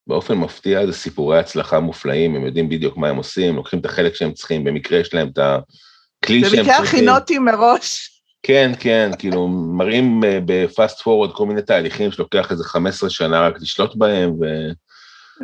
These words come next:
Speaker 1: וכל מיני כאלה. וסימון, מצד שני, אה, היא הכי נגישה בעולם, והיא מתלהבת מדברים ממש, כאילו, יומיומיים אפילו שהיא עושה,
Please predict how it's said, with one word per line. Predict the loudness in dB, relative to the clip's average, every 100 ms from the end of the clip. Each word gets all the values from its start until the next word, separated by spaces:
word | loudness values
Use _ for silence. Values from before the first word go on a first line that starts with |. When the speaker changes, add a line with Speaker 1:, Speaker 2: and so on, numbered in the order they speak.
| -6
Speaker 1:
וכל | 0 0
מיני | 2 0
כאלה. | 0 0 0 -4 -10 _ _ _ _ _ -6
וסימון, | -2 -2 0 2 4 4 2 -4
מצד | -6 0 0 0
שני, | -4 -2 -2 -4 -8 _ _ _ _ _
אה, | 0 4 4 4 2 0 _ -4
היא | -2
הכי | 0 -2
נגישה | -2 -4 -4 -2 0
בעולם, | 0 -2 -2 -4 -4
והיא | -6
מתלהבת | -4 -2 0 0 -2
מדברים | -6 -4 -2 -2 -2 -6
ממש, | -6 -4 -2 -4 -8 -12 -8
כאילו, | -6 -4 -2
יומיומיים | -2 0 0 -2 -2 -2
אפילו | -2 -4 -4
שהיא | -4
עושה, | -6 -2 -2